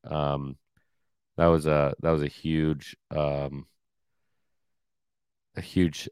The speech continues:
opportunity to learn from them. With, uh, other, like, notable people, like our friends from Indiana with, uh, Chief Funkhauser and,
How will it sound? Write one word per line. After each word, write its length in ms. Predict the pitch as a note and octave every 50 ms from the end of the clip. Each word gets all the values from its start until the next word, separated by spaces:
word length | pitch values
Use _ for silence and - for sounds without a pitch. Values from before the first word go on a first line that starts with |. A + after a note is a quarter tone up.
| -
opportunity 540 | - F#2 E2+ - - - - F2+ F2 E2+ D#2+
to 100 | D2+ E2
learn 180 | D#2+ E2+ E2+ D#2+
from 220 | - - D#2+ D#2+
them. 440 | E2 F2 F2+ F#2 F2+ F2 F2 F2 E2 - _ _ _ _ _ _ _ _ _ _ _ _ -
With, 220 | C3+ C3+ B2+ -
uh, 140 | D#3 C#3+ C3+
other, 380 | - D3 C#3+ C#3+ C#3+ C#3 C3+ B2+
like, 180 | C3 C3 B2+
notable 340 | A#2+ C3+ C#3+ C#3+ B2 F#2 F#2+
people, 340 | - - F2+ D#2 E2 D#2+ D#2
like 220 | D#2+ E2+ E2 -
our 200 | F#2+ F2+ F2+ F2
friends 300 | D#2 - G2+ G2 F#2+ F#2+
from 180 | - - G#2 G2
Indiana 560 | F#2 G2 F#2+ G2 F#2+ F#2+ G2 G2+ G2 F2+ E2
with, 200 | D2+ D2+ D#2 D2 _ -
uh, 160 | - D#2 D#2
Chief 260 | D2 - - F#2 E2+ -
Funkhauser 800 | - F2+ F#2 E2+ F2+ F2 F2 E2+ E2+ F2 E2 E2 E2 D#2+ - F#2
and, 460 | D#2+ D#2 D2+ D2+ D2 C#2+ C#2+ -